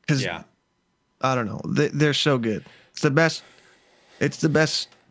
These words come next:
Speaker 2: It's the best
Speaker 1: Peter
Speaker 2: duo.
Speaker 1: Parker relationship I've seen.
Speaker 2: Yeah.
Speaker 1: Um, the, the,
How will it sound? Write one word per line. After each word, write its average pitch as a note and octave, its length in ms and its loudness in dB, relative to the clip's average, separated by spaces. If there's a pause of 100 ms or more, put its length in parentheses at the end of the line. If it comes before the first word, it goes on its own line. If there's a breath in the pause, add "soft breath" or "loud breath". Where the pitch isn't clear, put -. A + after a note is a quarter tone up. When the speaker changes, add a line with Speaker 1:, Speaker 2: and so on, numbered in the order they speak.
Speaker 2:
It's - 120 -8
the E3 80 2
best D#3+ 180 6
Speaker 1:
Peter C3+ 200 6
Speaker 2:
duo. A2 80 2
Speaker 1:
Parker A#2+ 280 2
relationship A#2 760 0 (100)
I've A2+ 200 0
seen. D#2 460 -4
Speaker 2:
Yeah. F2 280 -10
Speaker 1:
Um, B2 540 0 (1400)
the, C3+ 420 6 (200)
the, B2+ 340 2